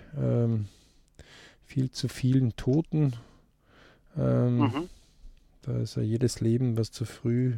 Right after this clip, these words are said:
Speaker 1: von dannen geht, einfach, ja, schade. Aber wie wir immer sagen, man kommt auf die Welt, man geht auf die Welt. Ähm, und wir hier im deutschsprachigen Raum sitzen halt mittendrin.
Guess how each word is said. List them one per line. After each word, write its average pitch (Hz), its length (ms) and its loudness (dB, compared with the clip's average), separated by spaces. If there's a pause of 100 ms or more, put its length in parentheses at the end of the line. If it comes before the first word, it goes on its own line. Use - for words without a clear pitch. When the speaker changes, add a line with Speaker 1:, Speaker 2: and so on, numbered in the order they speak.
Speaker 1:
von 117 400 -8
dannen 120 420 0
geht, 117 500 -2 (960)
einfach, 117 380 0 (460)
ja, 107 200 -2 (540)
schade. 147 340 8 (840)
Aber 117 460 4 (600)
wie 131 460 -2
wir 131 80 10
immer 135 140 6
sagen, 127 360 4 (140)
man 160 380 -4
kommt 160 200 2
auf 151 80 0
die 139 140 2
Welt, 135 240 6
man 123 140 4
geht 135 160 2
auf 156 100 2
die 151 120 2
Welt. 139 280 6 (760)
Ähm, 120 520 -2
und 127 260 -6
wir 131 180 8
hier 123 280 6
im 117 300 2 (560)
deutschsprachigen 113 720 2
Raum 110 460 2 (120)
sitzen - 420 -2
halt 117 200 2
mittendrin. 123 640 2